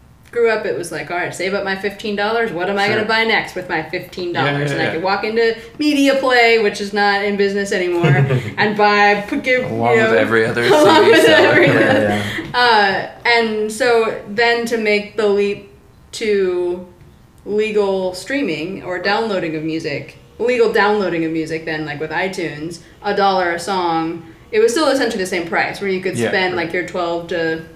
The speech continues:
Speaker 1: fifteen dollars for an entire album, where you could download them for a dollar a song.
Speaker 2: Yeah.
Speaker 1: Um, seemed normal.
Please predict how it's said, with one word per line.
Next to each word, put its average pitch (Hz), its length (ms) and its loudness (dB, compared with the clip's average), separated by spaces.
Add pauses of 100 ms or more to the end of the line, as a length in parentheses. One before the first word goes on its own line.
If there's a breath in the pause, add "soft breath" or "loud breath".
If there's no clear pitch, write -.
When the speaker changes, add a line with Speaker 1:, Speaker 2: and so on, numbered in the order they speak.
(200)
Speaker 1:
fifteen 190 340 -4
dollars 165 320 -2
for 175 100 -10
an 165 60 -4
entire 165 240 -4
album, 170 400 -2
where 160 80 -2
you 160 200 -2
could 160 160 -8
download 160 360 -6
them 151 260 -8
for 170 280 -10
a 156 60 -4
dollar 143 340 -8
a 156 40 -12
song. 160 480 -6 (260 loud breath)
Speaker 2:
Yeah. 147 220 -10 (540 loud breath)
Speaker 1:
Um, 180 680 -2 (1400)
seemed 208 380 -2
normal. 190 600 -4